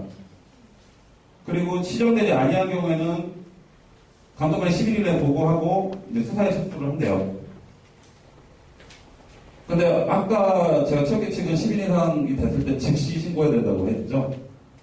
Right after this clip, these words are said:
그렇게, 음, 그 부분에 있어서는 아마 그 어떤 근로자가 굉장히 열을 좀 받았을 거예요. 그러니까 거기까지 간 것 같아요.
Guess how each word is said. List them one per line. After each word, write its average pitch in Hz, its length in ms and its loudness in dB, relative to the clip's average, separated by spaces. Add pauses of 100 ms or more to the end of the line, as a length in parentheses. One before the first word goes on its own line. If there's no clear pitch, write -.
그렇게, - 840 0 (1000)
음, 220 540 -2 (400)
그 - 100 0
부분에 208 300 4
있어서는 151 400 2
아마 110 420 2 (1300)
그 95 340 -6
어떤 135 340 0
근로자가 135 360 2
굉장히 156 360 2
열을 107 440 -2
좀 110 240 -4
받았을 - 300 -6
거예요. - 300 -10 (640)
그러니까 143 300 2
거기까지 131 380 2
간 104 200 -4
것 113 100 0
같아요. 82 320 -4